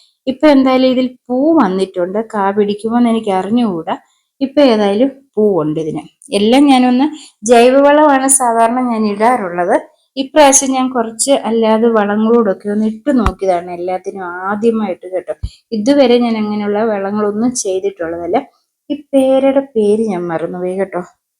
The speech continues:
ഇത് നല്ല പിങ്ക് കളർ ഉള്ളിലുള്ള ഒരു പേരയാണേ. പക്ഷെ അധികം സീഡ് ഒന്നുമില്ല. നല്ല ടേസ്റ്റ് ഉള്ള ഒരു പേരയായിരുന്നു. ഇതും പോട്ടിൽ തന്നെ. എൻ്റെ എല്ലാ ഫ്രൂട്ട്സ് പ്ലാന്റുകളും ഞാൻ ഇങ്ങനെ പോട്ടിൽ വെച്ചതായിരുന്നു. ഇത് പോട്ടിൽ നിന്ന് മാറ്റി നിലത്ത്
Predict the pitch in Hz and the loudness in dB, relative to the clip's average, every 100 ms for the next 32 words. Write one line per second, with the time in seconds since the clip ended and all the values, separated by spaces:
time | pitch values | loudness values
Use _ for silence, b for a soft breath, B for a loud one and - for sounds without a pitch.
0 | 233 269 269 214 220 240 262 269 277 277 | 0 2 2 0 0 0 2 4 2 0
1 | B B _ 269 269 285 285 240 220 220 | B B _ 0 4 4 2 0 0 0
2 | 214 214 220 214 196 202 208 196 202 190 | 0 0 0 0 0 0 -2 -4 -6 -6
3 | 180 180 170 151 170 277 302 _ _ _ | -4 -2 -2 -4 -4 -6 -6 _ _ _
4 | 254 277 277 262 233 277 294 277 - 226 | 0 4 4 4 0 0 2 2 0 0
5 | 240 247 190 175 165 165 208 240 226 214 | 0 2 0 -2 -6 -2 -4 -4 -6 -2
6 | 220 233 254 254 208 190 202 - 185 180 | 0 0 2 0 0 -2 -2 -4 -6 -6
7 | 180 180 170 170 160 160 - - b b | -8 -4 -4 -4 -6 -6 -10 -16 b b
8 | b 269 302 339 277 196 170 170 175 180 | b 2 2 2 0 0 -2 -6 -6 -8
9 | 180 - 269 285 269 294 359 349 277 254 | -6 0 4 4 4 4 4 2 0 -2
10 | - 254 254 247 247 254 262 269 240 233 | 0 -2 0 0 2 2 2 2 2 2
11 | 233 254 254 247 262 277 269 180 - 175 | 0 0 -2 0 0 2 2 4 0 -4
12 | 165 170 - _ _ - 269 277 269 277 | -6 -8 -18 _ _ -2 0 0 4 4
13 | 277 285 294 277 240 247 240 226 240 240 | 4 2 4 4 2 0 0 2 0 -2